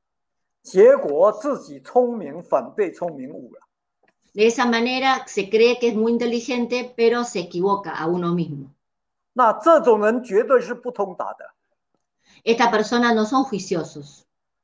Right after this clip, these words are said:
Speaker 1: 他的权柄一定有问题。
Speaker 2: Su autoridad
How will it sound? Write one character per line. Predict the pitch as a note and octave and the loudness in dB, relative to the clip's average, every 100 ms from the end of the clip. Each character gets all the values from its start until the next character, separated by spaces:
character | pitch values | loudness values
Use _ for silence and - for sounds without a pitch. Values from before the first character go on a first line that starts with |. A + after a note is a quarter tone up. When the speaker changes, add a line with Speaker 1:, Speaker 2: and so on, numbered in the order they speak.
| _ _ _ _ _ | _ _ _ _ _
Speaker 1:
他 | - | -2
的 | D#4+ | 0
权 | B3+ B3 D4 | 0 0 0
柄 | G#3 G#3+ | -2 -2
一 | A#3 | -6
定 | C#4+ | -4
有 | A#3 | -4
问 | F3+ G#3 C#3+ | -2 -4 -4
题。 | - - _ _ _ _ _ _ _ _ - | -18 -20 _ _ _ _ _ _ _ _ -20
Speaker 2:
Su | - A3+ | 2 4
autoridad | A3 A#3 A#3 C4+ D4 | 4 4 4 4 2